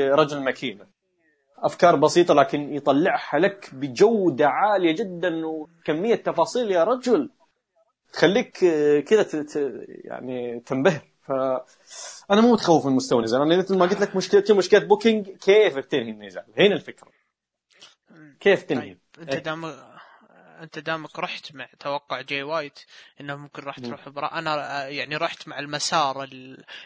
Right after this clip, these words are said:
Speaker 2: اللي هو المسار اليمين، أنا أروح مع المسار اليسار واللي هو فوز
Speaker 1: مم.
Speaker 2: تاماهيرو إيشي.
Speaker 1: مم.
Speaker 2: فليش؟ لأن أصلا فوز تاماهيرو إيشي راح يزيد من عقدة جاي وايت. أنا ما أدري وش راح يصير بعدها، لأن راح اللي بيصير بعدها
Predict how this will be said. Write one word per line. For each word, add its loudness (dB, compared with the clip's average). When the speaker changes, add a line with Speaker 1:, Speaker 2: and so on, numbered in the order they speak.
Speaker 2:
اللي -16
هو -8
المسار -2
اليمين، -6
أنا -4
أروح -6
مع -8
المسار -6
اليسار -10
واللي -14
هو -10
فوز -10
Speaker 1:
مم. -10
Speaker 2:
تاماهيرو -10
إيشي. -12
Speaker 1:
مم. -20
Speaker 2:
فليش؟ -6
لأن -16
أصلا -10
فوز -4
تاماهيرو -10
إيشي -10
راح -10
يزيد -10
من -14
عقدة -14
جاي -4
وايت. -10
أنا -6
ما 0
أدري -4
وش -2
راح 0
يصير -2
بعدها، 2
لأن -4
راح 2
اللي -4
بيصير -4
بعدها -2